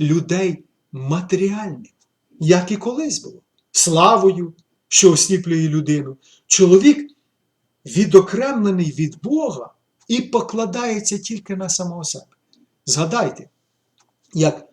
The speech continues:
Адам і Єва були зведені сатаною, який запропонував їм відмовитися, підкорятися Богові і стати, е,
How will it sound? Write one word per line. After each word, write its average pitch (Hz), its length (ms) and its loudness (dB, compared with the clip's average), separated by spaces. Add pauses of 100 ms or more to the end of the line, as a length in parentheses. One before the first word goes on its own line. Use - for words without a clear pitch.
(180)
Адам 165 640 0 (420)
і 170 160 0
Єва 151 440 -2
були 139 300 -4
зведені 127 640 -4
сатаною, 143 720 -4
який 170 400 0 (220)
запропонував 185 1080 4
їм 202 320 -2 (320)
відмовитися, 196 1200 -4 (380)
підкорятися 240 1120 -4
Богові 127 500 -6 (840)
і 247 160 2
стати, 285 840 2 (480)
е, 143 380 -2